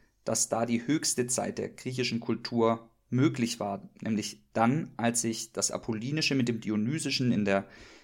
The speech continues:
griechischen Tragödie vereint hat. Dann allerdings <laughs> kamen Sokrates und Platon und alle Idealisten.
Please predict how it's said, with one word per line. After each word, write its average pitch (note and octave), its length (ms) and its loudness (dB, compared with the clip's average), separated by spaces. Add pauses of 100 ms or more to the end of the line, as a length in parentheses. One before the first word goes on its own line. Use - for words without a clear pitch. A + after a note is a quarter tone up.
griechischen A#2+ 380 0
Tragödie A2+ 540 2
vereint A#2 600 -2
hat. - 300 -8 (1300)
Dann A#2+ 220 2
allerdings D#3+ 480 0
<laughs> - 0 -
kamen A2 300 -2
Sokrates C#3 880 -2
und G#2 360 -6
Platon B2 540 0
und G2+ 220 -4
alle G#2+ 180 -2
Idealisten. G#2+ 800 -2